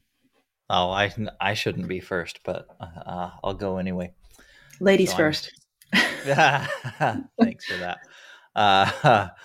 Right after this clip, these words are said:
Speaker 1: <laughs> I'm Scott Drakeford. Uh, I have a, well, just one book out right now, Rise of the Mages from Tor Books. Uh, that's all you really need to know about me at this point. I think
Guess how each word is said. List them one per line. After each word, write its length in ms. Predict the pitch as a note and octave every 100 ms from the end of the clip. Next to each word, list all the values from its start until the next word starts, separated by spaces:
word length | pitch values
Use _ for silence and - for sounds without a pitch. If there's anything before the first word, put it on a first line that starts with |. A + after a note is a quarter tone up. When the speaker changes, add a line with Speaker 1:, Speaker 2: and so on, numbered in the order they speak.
| -
Speaker 1:
<laughs> 260 | - - -
I'm 220 | G#2 G#2+
Scott 420 | - - A2+ -
Drakeford. 600 | - C3+ C#3+ - D#3+ D3 - _ -
Uh, 260 | G2 F#2 F2
I 80 | F2+
have 460 | F2+ F2 E2+ - _ -
a, 600 | G2 F#2 F2+ F2+ F2 E2 _ -
well, 240 | F#2+ E2 -
just 240 | G2 -
one 240 | G#2+ G#2
book 360 | G2 F#2+ - - -
out 240 | G2 G2+
right 200 | G#2 G2
now, 420 | F#2+ G2 G2+ G#2 -
Rise 560 | G#2+ F#2+ F#2+ G2 G#2 G#2
of 140 | E2+
the 80 | F#2
Mages 440 | F#2 G2 G#2+ G#2+
from 280 | - F#2+ E2+
Tor 260 | - G#2 F#2
Books. 540 | F#2 - - - - _ _ _ _ _ _ -
Uh, 380 | F2 E2+ E2 D#2+ D#2+
that's 320 | F2+ F2 -
all 260 | - G2 A2+
you 160 | G#2
really 300 | F#2 G2+ G#2+
need 240 | G2+ G2 -
to 80 | G2
know 160 | F#2+
about 340 | F2+ G2 F2+ G#2
me 140 | A2
at 120 | D#2
this 160 | G2 G#2+
point. 420 | - G#2 G2 -
I 140 | G#2+ G2+
think 340 | A#2 A2+ A2+